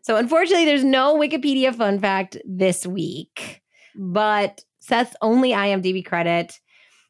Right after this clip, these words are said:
is playing a mugger in what sounds like a really terrible science fiction movie called The Present that was created in two thousand six.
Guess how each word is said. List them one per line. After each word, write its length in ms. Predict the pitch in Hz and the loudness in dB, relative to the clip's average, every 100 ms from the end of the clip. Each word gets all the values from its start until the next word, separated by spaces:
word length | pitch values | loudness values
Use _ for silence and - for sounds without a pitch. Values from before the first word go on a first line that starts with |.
| _ | _
is 280 | - 190 185 - | -2 0 0 -6
playing 480 | - 233 226 226 208 | -6 0 2 2 0
a 200 | 196 185 | 0 0
mugger 800 | 175 170 185 247 226 185 196 202 _ _ _ | 2 2 2 0 -2 -2 -4 -8 _ _ _
in 300 | - 190 180 | -8 -6 -4
what 260 | 190 269 - | -2 -4 -6
sounds 540 | - 220 208 214 190 | -4 -2 0 -2 -2
like 580 | 185 180 180 170 - - _ _ _ | 0 0 0 -4 -16 -18 _ _ _
a 120 | 208 | -6
really 520 | 180 165 180 185 180 175 | -6 -4 0 0 0 -2
terrible 960 | - 165 170 165 165 165 165 165 165 | -4 -6 -4 -4 -2 -2 -2 -4 -8
science 400 | - 170 165 165 | -8 -4 -4 -6
fiction 300 | - 175 - | -8 -8 -2
movie 260 | 170 170 175 | 0 2 0
called 400 | - 175 165 160 | -2 -2 -2 -2
The 80 | 156 | -6
Present 920 | - - 196 202 180 160 160 - - _ _ _ | -8 -6 -4 -2 -4 -4 -6 -10 -20 _ _ _
that 340 | 190 180 175 - _ _ _ _ _ - 233 | -8 -6 -4 -8 _ _ _ _ _ -20 -10
was 240 | 196 185 - | -2 -2 -2
created 420 | - 175 170 170 | -2 0 0 0
in 80 | 175 | -4
two 180 | - 190 | -2 -4
thousand 420 | - 175 165 170 | -4 -6 -6 -8
six. 500 | - 202 185 - - | -6 -2 -2 -6 -20